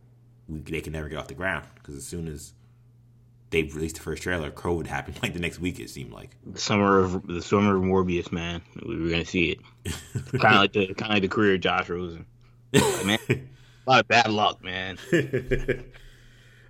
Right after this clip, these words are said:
Speaker 1: Oh, man. So, um, so yeah, yo, I, I would say, you know, for the listeners out there, man, you know, I know Morbius is kind of a project. You know, you're thinking about all the D C movies and the Marvel movies,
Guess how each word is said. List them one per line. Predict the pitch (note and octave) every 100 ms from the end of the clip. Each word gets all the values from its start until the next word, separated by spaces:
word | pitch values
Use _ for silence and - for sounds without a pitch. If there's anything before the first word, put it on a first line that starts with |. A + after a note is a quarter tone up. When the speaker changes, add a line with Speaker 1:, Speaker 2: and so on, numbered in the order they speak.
| - F2
Speaker 1:
Oh, | E2+ D#2+
man. | D2 D2 C2+ - - -
So, | - E2 D2+
um, | D#2+ D#2+ D#2 D#2 D#2 E2
so | F2
yeah, | G2+ B2+
yo, | G2 E2+ F2 F2
I, | E2+ F#2
I | F#2
would | G#2+ G#2
say, | - A2
you | E2+ -
know, | E2+ D#2+
for | -
the | D#2+
listeners | F2+ F#2 D#2+
out | D#2+
there, | E2 D#2
man, | D#2 D#2 D#2 D2
you | D#2+
know, | C#2+ C#2+
I |
know | D#2 F2
Morbius | F2 F2 E2
is | E2
kind | F2+ E2
of |
a | D#2
project. | E2+ D#2+ D#2+ D2+ -
You | -
know, | C2+
you're | B1+ D2+
thinking | D#2+ D2
about | C#2
all | D2
the | C2
D | D#2 D2+
C | D#2 D2 C#2
movies | D2+ D2 D2 C#2+ C2
and | -
the |
Marvel | C2+ C#2+ C#2+ C2+
movies, | C#2 C#2+ C#2 C#2 C2